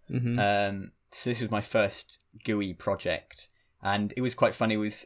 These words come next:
Speaker 2: it was tic-tac-toe in a square, and then it was, so if you imagine a tic-tac-toe board, it's got nine squares. Each of those squares inside it was its own tic-tac-toe game. So you win one game, you
Speaker 1: Right.
Speaker 2: get an outer square.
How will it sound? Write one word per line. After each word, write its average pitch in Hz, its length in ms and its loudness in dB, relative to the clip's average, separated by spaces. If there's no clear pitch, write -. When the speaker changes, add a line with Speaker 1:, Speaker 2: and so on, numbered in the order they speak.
Speaker 2:
it 113 140 -4
was 107 220 -4
tic-tac-toe 101 1040 -2
in 113 120 0
a 107 40 0
square, 95 680 0
and 107 160 0
then 101 320 0
it 110 100 -2
was, 101 520 -6
so - 140 -2
if 120 220 0
you 160 80 2
imagine 127 300 2
a - 80 0
tic-tac-toe - 600 -4
board, 87 200 -8
it's - 60 -12
got - 140 -6
nine 95 220 -6
squares. - 600 -10
Each 131 240 2
of 113 120 0
those 107 220 4
squares 104 360 2
inside 101 320 0
it - 100 -8
was 98 160 -4
its - 160 -8
own 98 360 -4
tic-tac-toe - 680 -6
game. 85 480 -6
So - 220 -2
you 98 100 0
win 101 200 2
one 98 140 2
game, 117 240 4
you 95 60 -2
Speaker 1:
Right. 95 100 -4
Speaker 2:
get - 120 -2
an 98 80 -6
outer 92 240 -6
square. 82 340 -6